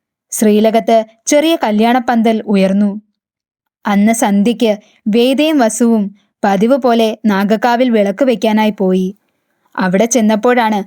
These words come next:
വിളക്കിൽ വെക്കാനുള്ള തിരികൾ വസു എടുക്കാൻ മറന്നു എന്ന് മനസ്സിലാക്കിയത്. വേദയെ അവിടെ നിർത്തി വസു തിരികൾ എടുക്കാനായി പോയിരുന്നു.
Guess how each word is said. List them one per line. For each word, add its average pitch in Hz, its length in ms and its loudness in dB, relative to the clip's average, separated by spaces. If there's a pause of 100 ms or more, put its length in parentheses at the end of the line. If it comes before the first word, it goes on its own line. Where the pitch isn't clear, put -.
(300)
വിളക്കിൽ 269 440 2
വെക്കാനുള്ള 240 580 0
തിരികൾ 220 520 0 (320)
വസു 254 320 0
എടുക്കാൻ 240 400 0
മറന്നു 214 280 2
എന്ന് 220 200 2
മനസ്സിലാക്കിയത്. 196 880 -2 (680)
വേദയെ 196 440 2
അവിടെ 226 280 0
നിർത്തി 226 380 0 (520)
വസു 202 380 0 (320)
തിരികൾ 220 440 0
എടുക്കാനായി 240 440 0
പോയിരുന്നു. 202 580 0